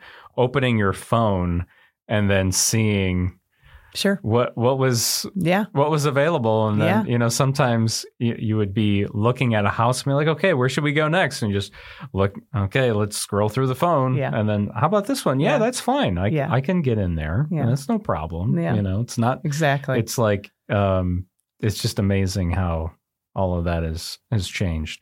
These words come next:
Speaker 2: Mm.
Speaker 1: Was the, do you feel like the com-, uh, was it a lot more competitive, um, mindset between yourself and other, uh, realtors from different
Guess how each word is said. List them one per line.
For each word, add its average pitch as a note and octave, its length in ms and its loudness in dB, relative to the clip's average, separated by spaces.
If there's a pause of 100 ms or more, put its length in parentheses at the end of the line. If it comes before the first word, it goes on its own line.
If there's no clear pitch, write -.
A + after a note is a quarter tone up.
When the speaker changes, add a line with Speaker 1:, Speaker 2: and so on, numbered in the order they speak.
Speaker 2:
Mm. E3+ 100 -4 (240)
Speaker 1:
Was D3 440 0 (260)
the, C#3 680 0 (100)
do D3+ 140 0
you A3 120 0
feel F#3 320 0
like A#2+ 480 0 (1600)
the A2+ 300 2
com-, C3+ 400 -2
uh, - 120 -2 (460)
was D3 220 -2
it F3+ 60 4
a D3+ 60 2
lot F#3 220 2
more C#3 200 2
competitive, A2 1040 -2 (480)
um, G2+ 420 2
mindset A2 680 2
between G#2 540 0
yourself G2 640 -2
and G2+ 120 -2
other, F#2+ 540 -2 (380)
uh, F2+ 400 0 (220)
realtors G2+ 720 -2
from F2+ 320 -2 (100)
different G2+ 500 -2